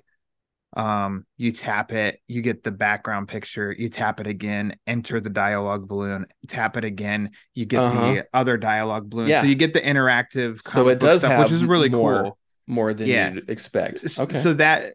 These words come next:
Speaker 1: that was a nice surprise for me. Um, because it, I don't know, you take your time with it a little bit more. It's, you're, you're not getting ruined by seeing a splash page before you get there reading wise, you know, because
Speaker 2: I
Speaker 1: you
Speaker 2: know,
Speaker 1: have
Speaker 2: yeah.
Speaker 1: to just tap one at a time. So, I mean, it was fun
Speaker 2: Yeah.
Speaker 1: and,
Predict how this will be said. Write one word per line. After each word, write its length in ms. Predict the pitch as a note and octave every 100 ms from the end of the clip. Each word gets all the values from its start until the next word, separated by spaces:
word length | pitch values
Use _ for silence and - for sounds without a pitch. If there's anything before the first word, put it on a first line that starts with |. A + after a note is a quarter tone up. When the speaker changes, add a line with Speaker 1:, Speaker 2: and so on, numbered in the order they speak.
| _
Speaker 1:
that 300 | D#3+ E3+ F3
was 140 | D#3+
a 60 | E3
nice 520 | D3 C#3 C3+ - - -
surprise 560 | - C3+ B2+ B2 C3
for 160 | - C3+
me. 360 | B2 G#2+ A2 A2+ _ _ _ -
Um, 580 | A#2+ A2+ G#2+ G2+ G2 - _ _ _ _ _ _ -
because 300 | B2+ C3 D#3 D3+
it, 140 | -
I 120 | -
don't 100 | D#3 B2+
know, 160 | C3
you 200 | - D3+
take 220 | C#3 F3 D#3+
your 60 |
time 300 | - C3+ C#3
with 140 | B2+ B2+
it 60 |
a 40 | B2
little 160 | B2
bit 140 | A#2+ -
more. 220 | B2 B2+
It's, 120 | B2 C3+
you're, 260 | D3 C#3 C#3 -
you're 180 | C#3
not 180 | C#3 D3
getting 240 | D3 C#3 A#2+
ruined 400 | B2 C3 C3 A#2+
by 140 | A2
seeing 260 | - B2 A#2
a 60 |
splash 440 | - - A2 A2+ -
page 340 | A#2 A2 G#2
before 540 | A2 - A#2 A2 G#2+ G#2+ _ _ _ -
you 120 | A2
get 240 | A#2+ A2+
there 240 | A#2 G#2+ G#2
reading 400 | A2 A#2 A2 G2
wise, 280 | F#2+ G2 G#2
you 60 |
know, 160 | G2 G2+
because 180 | - A#2
Speaker 2:
I 40 |
Speaker 1:
you 40 | A2+
Speaker 2:
know, 40 | G#2+
Speaker 1:
have 100 | G2+
Speaker 2:
yeah. 120 | G2
Speaker 1:
to 80 | A2+
just 240 | - -
tap 260 | C3+ A#2 A#2+
one 120 | A#2
at 60 |
a 40 | A2
time. 200 | B2+ B2
So, 140 | E3
I 60 | D3+
mean, 140 | D#3+
it 40 | D#3+
was 200 | D#3 -
fun 240 | - B2
Speaker 2:
Yeah. 40 |
Speaker 1:
and, 200 | B2+ A#2+